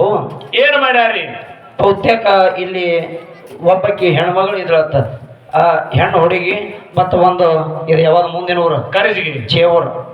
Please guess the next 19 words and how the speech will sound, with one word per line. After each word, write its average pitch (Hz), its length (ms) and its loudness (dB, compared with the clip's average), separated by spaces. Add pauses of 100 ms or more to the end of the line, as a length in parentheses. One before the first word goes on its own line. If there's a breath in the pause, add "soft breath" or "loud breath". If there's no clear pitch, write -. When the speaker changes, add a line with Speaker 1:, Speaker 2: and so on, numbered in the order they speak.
(180)
Speaker 1:
ನನ್ 147 200 -6
ಜೇವ್ರ್ 202 300 0
ದೂರ 196 200 4
ಆತು. 165 320 -2
Speaker 2:
ಹಾ, 147 500 -2
ಜೇವೂರ್. 160 580 2
ಜೇವೂರ್ 185 340 4
ಊರೊಳಗ 190 600 2 (480 loud breath)
ಒಂದು 156 220 0
ಹುಡುಗಿ 190 320 2
ಇತ್ತತ್ತ, - 380 -2
ಇಂಥ 175 380 0
ತಳವಾಳ 160 480 4
ಊರಾಗ 165 360 0
ಒಂದು 147 180 -6
ಹುಡುಗಿ 147 300 -2
ಇತ್ತತ್ತ. 135 340 -2
Speaker 1:
ಹೌದ್. 220 640 0
Speaker 2:
ಆ 185 220 2